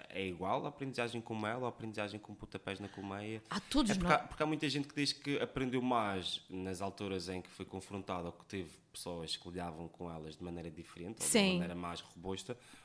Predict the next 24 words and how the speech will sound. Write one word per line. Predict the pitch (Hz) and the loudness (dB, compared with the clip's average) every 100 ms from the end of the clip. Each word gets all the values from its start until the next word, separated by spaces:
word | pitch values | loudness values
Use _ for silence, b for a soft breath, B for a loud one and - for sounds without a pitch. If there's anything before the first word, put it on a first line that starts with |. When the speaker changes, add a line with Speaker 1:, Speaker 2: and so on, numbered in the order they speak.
| B | B
Speaker 1:
do | 110 | -4
que | |
propriamente | 113 107 107 110 107 | 0 0 0 0 -4
com | 113 110 110 | -6 -6 -4
chefes | 107 - 104 - | -4 0 -2 -2
mais | 110 104 101 | -4 -2 -2
brandos, | 92 82 73 76 - | -4 -6 -6 -8 -10
por | - | -8
assim | - - 76 | -8 -8 -10
dizer. | - 139 | -14 0
Speaker 2:
É, | 226 240 254 | 4 6 6
isto | 254 359 | 6 6
aqui | - - | 4 4
não | 202 220 233 | 6 8 8
tá | 233 185 175 180 190 | 10 12 12 12 10
relacionado | 214 208 226 220 214 214 | 8 8 8 10 10 8
com | 233 | 6
o | |
ser | 220 240 220 | 6 6 8
brando. | 226 285 196 175 180 175 - | 10 12 12 10 8 4 2
Aliás, | - 202 208 214 196 170 165 - - - 190 196 190 | 6 8 10 10 12 10 8 2 2 4 8 8 8
hum, | 185 180 165 165 - | 6 4 2 -2 2
tu | 254 | 4
podes | 240 - 254 240 208 180 175 165 - | 4 12 12 12 12 10 6 4 0